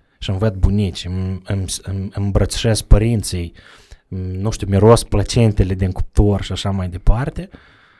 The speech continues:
tu înțelegi, în creier se eliberează dopamina,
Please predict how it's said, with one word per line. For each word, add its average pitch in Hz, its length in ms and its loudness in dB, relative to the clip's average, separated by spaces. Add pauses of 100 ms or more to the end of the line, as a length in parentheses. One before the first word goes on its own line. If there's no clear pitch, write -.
(560)
tu - 100 -20
înțelegi, 98 520 -8
în 92 140 -4
creier 107 380 0
se - 180 -4
eliberează 95 720 -2
dopamina, 98 720 2